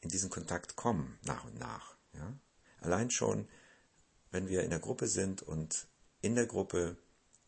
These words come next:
uns selbst mitteilen, auf eine besondere Art und Weise. Und die möchte ich jetzt, ähm, einmal erklären. Wenn wir uns mitteilen,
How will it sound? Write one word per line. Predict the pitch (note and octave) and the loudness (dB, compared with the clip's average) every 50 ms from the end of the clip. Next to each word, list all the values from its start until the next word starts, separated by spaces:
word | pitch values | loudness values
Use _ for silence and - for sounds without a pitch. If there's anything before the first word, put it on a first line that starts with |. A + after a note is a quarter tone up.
| _ _ | _ _
uns | - D#2 D#2 D#2+ D#2 - - - - - - - | -4 -4 -4 -4 -6 -6 0 2 2 4 4 4
selbst | D#2 D2 D#2 E2+ E2 - - - - - - - | 4 2 2 2 4 4 4 4 4 -2 -4 -2
mitteilen, | - D3 - - - - - A2+ A#2+ - - - - - - _ _ - _ - | -4 -4 -4 -4 -4 -6 -4 -4 -6 -6 -8 -12 -14 -18 -20 _ _ -20 _ -14
auf | - - - - - | -6 -4 -4 -2 -2
eine | D2+ D2+ | -4 -2
besondere | D2 D#2 - E2+ E2+ E2+ - A1+ | -2 2 2 4 4 4 0 0
Art | A1+ D#2 - | 0 0 -2
und | D2 C#2+ - | -4 -4 -2
Weise. | - C2+ C2+ D2+ - C#3+ - - - - - - - _ _ _ - - - - - - - - - _ - _ - - - - - - - - - - - | 0 0 2 2 2 2 0 -2 -4 -10 -18 -20 -20 _ _ _ -20 -20 -20 -20 -20 -20 -20 -20 -20 _ -20 _ -16 -12 -12 -12 -12 -12 -16 -16 -18 -8 -4
Und | F#2 F2 - | -2 6 8
die | A#2+ | 8
möchte | A#2 A#2+ A#2+ A#2+ - - | 10 10 10 8 8 2
ich | G#2+ - | 4 4
jetzt, | - F#2 E2+ - - - - - - | 4 4 6 4 2 2 0 -8 -4
ähm, | - E2+ E2+ E2+ E2+ E2 E2 E2 E2+ E2+ F2 - | 0 0 2 2 2 2 2 0 0 -4 -4 -2
einmal | E2+ F2 D#2+ D2 A#1+ | 0 2 2 2 2
erklären. | C2 - - - A#1+ - C3 - - - - - _ _ - _ _ _ - - - - - - - - - _ _ - _ _ _ - _ _ - _ _ _ _ _ _ _ _ _ _ - - - - - _ _ _ - _ _ _ - _ _ _ - - _ - - _ _ - _ _ _ - _ _ _ - _ _ _ - _ _ - - _ _ - - | 0 -6 -6 -4 -4 -4 -4 -6 -8 -14 -18 -20 _ _ -20 _ _ _ -20 -18 -16 -16 -16 -16 -20 -20 -20 _ _ -20 _ _ _ -20 _ _ -20 _ _ _ _ _ _ _ _ _ _ -20 -20 -20 -20 -20 _ _ _ -20 _ _ _ -20 _ _ _ -20 -20 _ -20 -20 _ _ -20 _ _ _ -20 _ _ _ -20 _ _ _ -20 _ _ -20 -20 _ _ -14 -8
Wenn | - E2 G#2 G#2+ C3 B2+ | 4 6 6 6 6 6
wir | C3 A#2+ | 4 6
uns | - - - | 6 4 6
mitteilen, | G#2+ A2 A2 - - F2 D2 C#2 C#2 C2+ C2+ C2 B1+ - | 6 6 6 6 4 4 4 4 2 -2 -4 -8 -10 -12